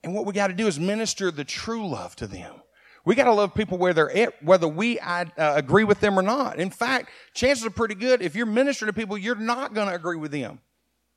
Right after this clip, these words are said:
See, when you get people and Christians you agree with, that's so you can sharpen iron, so you can build each other up, so you can go out and find those people that don't understand Jesus, that aren't walking on his path, so that you can deliver that inner healing. And inner healing looks like Jesus. Inner healing looks like love.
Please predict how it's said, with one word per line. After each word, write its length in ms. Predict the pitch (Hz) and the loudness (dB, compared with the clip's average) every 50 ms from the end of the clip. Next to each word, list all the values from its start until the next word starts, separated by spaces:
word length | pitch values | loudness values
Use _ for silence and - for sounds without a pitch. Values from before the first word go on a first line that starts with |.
| _ _ _ _ _ _ _ _ _ _ _ _ _ | _ _ _ _ _ _ _ _ _ _ _ _ _
See, 140 | - 226 | -4 -2
when 100 | 240 240 | 0 0
you 80 | 254 277 | 0 0
get 200 | 247 294 - - | -2 -2 -2 -2
people 240 | 254 269 226 240 240 | -2 0 2 2 0
and 80 | 208 | 2
Christians 340 | - 269 254 - 226 214 190 | 2 0 -2 0 -2 -6 -6
you 80 | 220 226 | -6 -6
agree 240 | 196 170 226 254 262 | -2 0 0 0 2
with, 220 | 240 226 220 190 - _ _ - | 2 2 0 0 -2 _ _ 0
that's 220 | 165 220 208 - | 0 0 2 2
so 60 | - 233 | 0 -2
you 120 | 220 226 | -2 -2
can 140 | - 208 165 | -2 -2 0
sharpen 360 | - - 202 208 196 196 196 | 2 2 4 4 2 2 0
iron, 280 | 202 202 208 208 196 185 | -2 0 -2 -2 -4 -4
so 100 | - 196 | -4 -4
you 100 | 196 190 | -4 -4
can 200 | 190 175 160 - - - - _ - | -4 -4 -4 -6 -8 -14 -20 _ -4
build 220 | 143 175 202 202 185 | 0 0 2 2 0
each 160 | 185 - 208 | -2 0 2
other 220 | 202 175 175 190 | 2 4 6 6
up, 100 | 202 175 | 4 4
so 80 | - 185 | 2 -2
you 80 | 185 | -6
can 80 | 170 160 | -4 0
go 140 | 160 190 202 | 4 4 4
out 60 | 190 | 4
and 100 | 165 147 | 2 0
find 300 | - 214 214 226 226 214 | -2 -2 0 0 0 0
those 160 | 202 185 - | 0 0 2
people 240 | - 190 190 151 170 | 2 2 2 0 -2
that 340 | 160 160 135 127 127 120 117 | -4 -6 -6 -10 -14 -2 4
don't 320 | 170 202 240 247 240 - | 6 8 8 8 6 4
understand 540 | 185 185 180 165 - - 170 160 151 135 120 | 0 -2 -4 -4 -6 -6 -6 -6 -4 -4 -4
Jesus, 480 | 123 123 113 104 117 127 127 - - - _ - - - - - - | -6 -6 -8 -6 -6 -8 -8 -8 -12 -18 _ -20 -20 -20 -20 -6 -2
that 100 | 151 180 | 0 2
aren't 260 | 185 208 233 240 208 | 4 6 4 4 4
walking 320 | 208 214 208 208 202 196 180 | 4 4 4 4 4 2 0
on 140 | 170 165 160 | 2 2 2
his 160 | 160 139 - | 2 0 -2
path, 420 | - 156 131 123 127 143 147 - - - - | -2 -2 0 0 0 -2 -4 -6 -10 -20 -4
so 160 | - - 185 | 0 2 2
that 80 | 170 190 | 2 2
you 160 | 185 208 240 | 2 2 2
can 260 | - 240 214 208 165 | 2 2 2 2 2
deliver 480 | 147 180 180 165 185 226 269 247 226 208 | 2 2 2 4 4 4 6 6 6 6
that 200 | 185 185 175 170 | 6 4 4 2
inner 180 | 180 180 180 | 2 2 0
healing. 420 | 151 196 233 226 214 160 113 127 - _ _ _ _ _ _ - | 0 0 -2 -2 -2 -4 -6 -8 -12 _ _ _ _ _ _ -6
And 140 | - 127 | 0 2
inner 160 | 175 202 208 175 | 4 4 4 4
healing 460 | 151 226 254 240 226 202 190 185 180 | 2 0 -2 0 0 -2 0 0 0
looks 200 | 185 127 - - | -2 -2 -2 0
like 400 | 180 170 170 160 - - 147 147 | 0 0 0 0 -2 -8 -14 -12
Jesus. 520 | 123 156 180 165 127 101 - - - - - | -10 -8 -8 -6 -8 -8 -10 -12 -14 -12 -8
Inner 160 | 143 156 151 | -4 -4 -2
healing 300 | 156 196 202 190 170 147 | -2 -2 -2 -2 -2 -2
looks 200 | 139 135 117 - | -4 -4 -4 -4
like 300 | 143 127 120 107 - - | -4 -2 -2 -4 -8 -12
love. 600 | - 107 117 123 117 104 87 - - - - _ | -10 -6 -4 -4 -4 -4 -8 -12 -18 -20 -20 _